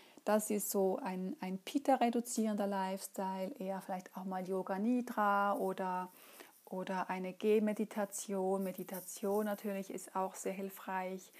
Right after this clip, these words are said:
wenn man da Mühe hat mit Sitzen bleiben und, und, und den Gedanken, ähm, in Ruhe halten, einfach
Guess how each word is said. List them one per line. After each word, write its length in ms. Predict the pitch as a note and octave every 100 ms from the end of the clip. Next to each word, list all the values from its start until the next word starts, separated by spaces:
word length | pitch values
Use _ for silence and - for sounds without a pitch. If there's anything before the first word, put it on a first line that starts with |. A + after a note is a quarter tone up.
| - - -
wenn 120 | F#3+
man 120 | F#3+
da 140 | F#3 F#3+
Mühe 300 | F#3 F#3+ G3
hat 200 | G3 G3
mit 160 | F#3+
Sitzen 380 | - F#3+ F#3+ G3+
bleiben 560 | F#3+ F#3+ F#3 F#3+ F#3+ F#3
und, 260 | F#3 F3+
und, 200 | - F#3+ F3+ -
und 200 | - F#3+
den 120 | F#3 F#3
Gedanken, 800 | F#3+ F#3 F#3 G#3 - G#3 G3 G3
ähm, 480 | F#3+ F#3+ F#3+ F#3+ C#4 _
in 220 | A3+ G3
Ruhe 440 | F#3+ G3 G3+ G3+ G3+
halten, 520 | F#3+ F#3 F#3+ G3 F#3+
einfach 480 | F#3+ F#3+ F#3+ -